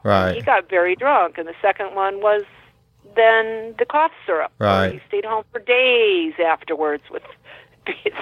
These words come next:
Speaker 1: sick.
Speaker 2: Well, here's another problem, Yvonne, about the, um, taking this thing to the extreme, t-, the singleness of purpose
Speaker 1: Yeah.
Speaker 2: thing.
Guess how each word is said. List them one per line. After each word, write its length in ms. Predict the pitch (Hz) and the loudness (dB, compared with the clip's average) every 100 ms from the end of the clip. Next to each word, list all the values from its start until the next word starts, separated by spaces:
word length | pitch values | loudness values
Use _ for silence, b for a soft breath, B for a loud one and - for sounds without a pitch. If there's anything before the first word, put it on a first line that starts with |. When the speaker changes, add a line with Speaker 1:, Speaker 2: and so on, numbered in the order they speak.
| - | 2
Speaker 1:
sick. 220 | 170 - 175 | 2 2 2
Speaker 2:
Well, 100 | 170 | 2
here's 260 | 180 233 | 2 -2
another 260 | 196 170 143 | 0 0 -2
problem, 400 | - 139 135 123 | 0 0 0 -2
Yvonne, 360 | 110 104 107 107 | -2 0 0 0
about 460 | 101 113 117 110 | 0 0 0 -2
the, 420 | 107 101 98 95 87 | -2 0 0 -4 -2
um, 320 | 101 101 98 | 0 2 0
taking 360 | 98 120 120 107 | 0 0 2 2
this 200 | 101 - | 0 0
thing 200 | 110 104 | 0 0
to 160 | 107 98 | 0 0
the 160 | 98 | 2
extreme, 580 | 92 - - 110 101 90 | 0 -2 -2 2 2 0
t-, 140 | - - | -4 -6
the 160 | 107 | -4
singleness 360 | - 107 98 98 | 0 0 0 -2
of 140 | 92 | -2
purpose 360 | - 101 101 - | -2 -2 -2 -2
Speaker 1:
Yeah. 80 | 98 | -2
Speaker 2:
thing. 180 | 90 | -2